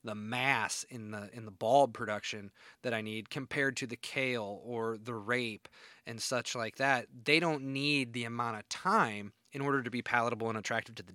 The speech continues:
deer per se. So planting too early can be an issue. If I really wanna get tubers, I need to plant, or planting too late, um,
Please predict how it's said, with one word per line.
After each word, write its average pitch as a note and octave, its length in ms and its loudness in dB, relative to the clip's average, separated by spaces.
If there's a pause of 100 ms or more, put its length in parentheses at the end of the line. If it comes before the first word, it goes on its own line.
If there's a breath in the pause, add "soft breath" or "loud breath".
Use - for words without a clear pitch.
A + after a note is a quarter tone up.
deer B2+ 520 4
per G2+ 160 -4
se. E2+ 360 -6 (340 loud breath)
So B2+ 240 0 (460 soft breath)
planting E3+ 360 10
too D#3+ 220 2
early C#3+ 280 2
can D#3+ 160 -2
be D3 140 0
an A#2+ 80 2
issue. F3 400 4
If C#3+ 140 4
I A#2+ 80 8
really C3 260 4
wanna B2+ 220 0
get A2+ 180 -6
tubers, E3 400 2 (140)
I B2+ 140 4
need C#3 160 0
to B2+ 60 -2
plant, A#2+ 360 -6 (420)
or C#3 120 -2
planting C#3+ 360 2
too B2+ 160 -2
late, A2+ 380 2 (440 loud breath)
um, G2+ 460 -4